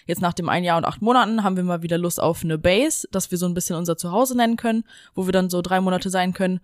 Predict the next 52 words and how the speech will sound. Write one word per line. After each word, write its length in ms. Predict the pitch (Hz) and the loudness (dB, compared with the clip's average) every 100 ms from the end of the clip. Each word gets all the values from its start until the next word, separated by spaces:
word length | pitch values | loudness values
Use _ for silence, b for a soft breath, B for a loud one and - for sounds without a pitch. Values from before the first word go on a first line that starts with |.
| b | b
Und 100 | 175 | 0
jetzt 100 | 175 | 2
machen 180 | 180 180 | 2 2
wir 60 | |
das 120 | 170 170 | 2 2
einfach 260 | 160 170 | -2 -2
in 80 | 165 | -4
Thailand, 320 | 160 160 160 | -2 -2 -2
in 80 | - | -4
Chiang 160 | 160 160 | -4 2
Mai, 220 | 175 180 | 2 2
holen 180 | 170 156 | 0 -2
wir 60 | |
uns 100 | 160 | -2
eine 100 | - | -2
Base, 340 | 165 123 - - | -2 -2 -4 -8
so. 200 | 143 131 b b b | -8 -8 b b b
Weil 160 | - 180 | 0 4
wir 80 | 160 | 4
auch 80 | 160 | 2
gemerkt 320 | 180 185 - | 2 2 2
haben, 180 | 180 175 | 0 0
dieses 240 | 170 165 | -4 0
dauerhafte 720 | 190 202 190 196 - 185 175 | 4 4 4 -2 -2 0 4
Ortwechsel 520 | - 226 202 202 - | 4 4 2 -2 -2
und 100 | 185 | -2
sowas 280 | 190 180 185 | 0 2 0
ist 140 | - - | 0 -2
einfach 240 | 170 175 | -2 -2
ein 80 | 165 | -6
bisschen 180 | 165 160 | -4 0
anstrengend 500 | 220 - 202 202 - B | 0 0 -2 -4 -6 B
und 160 | B 196 | B 0
wir 100 | 185 | 2
wollen 140 | 170 | 2
da 80 | 165 | 2
runterkommen. 560 | 165 165 160 - 151 165 | -2 -4 -8 -8 -8 -10
Das 120 | 170 | -4
heißt, 180 | 170 165 | -2 -2
man 80 | 156 | -2
kann's 220 | 175 175 | -2 -2
als 280 | 160 165 - _ _ _ | -2 -4 -10 _ _ _
Nachteil 320 | 175 175 180 | 0 0 2
halt 160 | 170 170 | 0 0
sehen, 180 | 175 175 | 0 0
aber 160 | 156 | 0
man 120 | 156 | -2
kann 100 | 156 | -2
auch 100 | 151 | -4
Lösungen 300 | 156 156 143 | -4 -6 -8
finden, 300 | 151 147 - | -10 -10 -8
ne? 160 | 151 170 | -8 -8